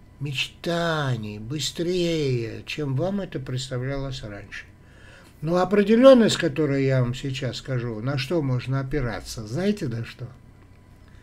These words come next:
На то, что, что бы ни случилось, в итоге у вас, в итоге у вас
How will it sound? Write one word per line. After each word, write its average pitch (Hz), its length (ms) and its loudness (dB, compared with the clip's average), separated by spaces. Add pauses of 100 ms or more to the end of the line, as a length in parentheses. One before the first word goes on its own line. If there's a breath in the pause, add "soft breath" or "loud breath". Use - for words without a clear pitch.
(580 loud breath)
На 175 180 -2
то, 220 280 6
что, 151 220 -2
что - 640 4
бы 202 160 4
ни 180 140 0
случилось, 175 840 0 (800 loud breath)
в 156 180 2
итоге 185 500 8
у 151 120 -2
вас, 123 500 -4 (520)
в 151 100 -2
итоге 147 340 -2
у 127 140 0
вас 110 380 -8